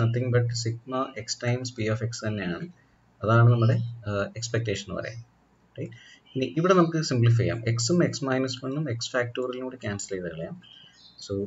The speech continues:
sigma, അപ്പൊ x-ഉം x minus one-ഉം cancel ആയി കഴിയുമ്പോൾ ഇവിടെ പിന്നെ x-ന്റെ value two to n substitute ചെയ്താൽ മതി. Okay, and you will get n factorial by n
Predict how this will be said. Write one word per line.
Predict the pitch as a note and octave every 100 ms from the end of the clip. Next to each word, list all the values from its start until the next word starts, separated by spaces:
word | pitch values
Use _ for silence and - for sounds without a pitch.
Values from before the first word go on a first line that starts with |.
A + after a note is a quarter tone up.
| - -
sigma, | A#2+ A#2 B2+ C3 F3 -
അപ്പൊ | A#2+ B2+ A#2
x-ഉം | - E3+ C#3
x | C#3+
minus | C#3 C#3+ C#3+
one-ഉം | C#3+ D3
cancel | C3 B2 B2+ B2
ആയി | A#2
കഴിയുമ്പോൾ | G2+ G2 G2 - -
ഇവിടെ | A2+ A#2
പിന്നെ | A#2+ A#2
x-ന്റെ | A#2 B2+ C3 A#2
value | A2 B2 A#2+
two | B2+ C3 -
to | C#3+ A#2+
n | A#2 A#2
substitute | A#2 - G#2
ചെയ്താൽ | G2 F#2 F2
മതി. | F2 - _ _ _ _ _ _ _ _ - G#2
Okay, | D3 D3+ - G#2+
and | A2
you | A2
will | A2 A2+
get | A2+ - - _ _ A#2 A2+
n | A#2
factorial | A#2+ A#2 A#2 A#2+ A#2+ A#2 A#2
by | A2+ A#2 - - - _ _ _ _ _ _ _
n | -